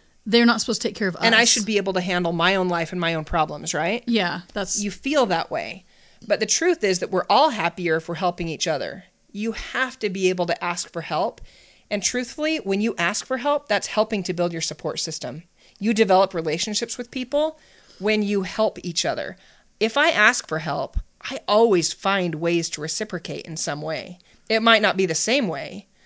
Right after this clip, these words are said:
Speaker 2: I've had to ask people to tend my kids, and then rather than me tending their kids back, maybe they didn't even have kids, I might find another way to thank them. Maybe I bake them a loaf of bread or take them out to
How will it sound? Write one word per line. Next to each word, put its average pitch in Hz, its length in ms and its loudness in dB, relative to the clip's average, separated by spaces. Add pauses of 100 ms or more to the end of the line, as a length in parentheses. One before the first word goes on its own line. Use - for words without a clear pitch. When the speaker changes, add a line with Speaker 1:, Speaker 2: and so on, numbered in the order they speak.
(260)
Speaker 2:
I've 185 160 -4
had 220 220 2
to - 100 0
ask 196 240 0
people 202 280 -4
to 180 80 -2
tend 175 360 -4
my 160 140 -2
kids, 180 600 -4 (640)
and 185 180 0
then 180 320 0
rather 185 320 4
than 175 180 0
me 175 160 0
tending 202 760 -2
their 175 300 2
kids 208 320 -2
back, 165 380 -2
maybe 175 180 0
they 175 100 2
didn't 165 160 -2
even 156 140 -8
have 226 280 4
kids, 151 520 -8 (1040)
I 190 100 6
might 196 180 2
find 190 200 0
another 180 300 2
way 151 180 2
to - 120 -10
thank - 300 -6
them. 135 320 -8 (120)
Maybe 170 300 0
I 160 100 2
bake 156 280 -4
them 165 100 -4
a 160 80 -2
loaf 156 200 -2
of 156 120 -8
bread 185 480 6
or 156 400 0 (440)
take 196 220 -2
them 202 120 0
out 190 200 0
to 180 400 4